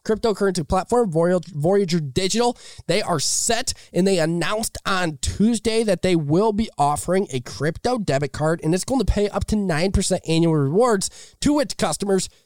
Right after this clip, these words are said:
in crypto. Now, this is called the Voyager Debit MasterCard. Very interesting. And the offering provides, quote, "annual rewards up to nine percent on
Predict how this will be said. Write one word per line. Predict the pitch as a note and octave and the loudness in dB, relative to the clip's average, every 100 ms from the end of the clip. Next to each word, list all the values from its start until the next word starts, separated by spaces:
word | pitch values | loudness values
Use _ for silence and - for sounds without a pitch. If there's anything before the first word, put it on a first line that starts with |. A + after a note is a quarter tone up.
| _ | _
in | A#2+ C3 | -6 -4
crypto. | - C#4 G#3+ G2 | -2 -2 -2 -4
Now, | F2 F3 B3 - - - - | -2 -2 -2 -4 -10 -20 -6
this | F#3+ G3 | -2 -2
is | A3+ | -2
called | - F#3+ F#3+ | 0 0 2
the | F#3+ G3+ - _ C#3 | 0 0 -2 _ -8
Voyager | C3+ F#3 C4 G#3+ B3+ A#3 | 0 0 0 0 0 -2
Debit | D#3 C3+ E3+ F#3+ F#3+ C#3+ | -4 0 0 2 -2 -2
MasterCard. | D3 F3 G#3+ - E3 - - G2+ E2 | -2 0 -2 -2 -2 -2 -2 0 -2
Very | E2 B2 C#3+ | -4 -4 -4
interesting. | - C3+ B2+ - - F#3+ B3+ - - | -4 -4 -2 -4 -2 0 -2 -4 -6
And | G3 G3 | -2 0
the | - | 0
offering | G3 B3 B3 C4 | 0 0 0 0
provides, | A3 F#3 F3 F#3+ | 0 0 0 -2
quote, | - - G3+ A#3 | -4 -2 0 0
"annual | D#3+ F#3 G3+ | -2 0 2
rewards | A3+ A#3+ F#3+ E3 F3+ F#3 | 2 0 2 2 2 0
up | E3+ - | -4 -2
to | G3 | 0
nine | E3+ C3+ E3 | 2 2 0
percent | F3+ - E3 | -2 0 0
on | E3+ | 2